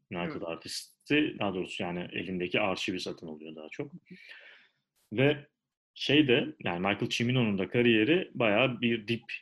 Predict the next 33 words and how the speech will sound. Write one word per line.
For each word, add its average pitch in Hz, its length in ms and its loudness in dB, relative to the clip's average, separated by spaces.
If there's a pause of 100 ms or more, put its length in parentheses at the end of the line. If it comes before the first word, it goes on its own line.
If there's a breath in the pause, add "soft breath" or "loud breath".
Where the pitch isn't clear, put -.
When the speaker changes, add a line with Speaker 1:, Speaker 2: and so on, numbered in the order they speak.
Speaker 1:
yapıyor 117 500 0
ve 110 200 2
beş 120 260 4
yıl 104 140 -4
boyunca 101 280 0
zaten 107 520 -2
hiçbir - 220 -10
şekilde 104 460 -4
film 113 180 -4
çekemiyor. 90 400 -6 (920)
Speaker 2:
Ya, - 60 -16
film 196 140 -6
çekemiyor 254 460 4
ve 226 100 2
ondan 214 380 2
sonrasında 214 420 -2
çektiği 202 380 -2
filmlerin 202 480 0
de 180 40 -6
hani, 185 240 -2 (640)
e, 196 60 -10
Deer 160 480 0
Hunter 175 340 -4
seviyesinin 185 720 -6 (540)
çok - 200 -4
çok 190 160 -4
altında 175 360 0
olduğunu 175 500 -2 (120)
söyleyebiliriz. 185 600 2
Mesela 165 300 -4
The 170 60 -8
Sicilian 175 600 0
var, 135 120 -10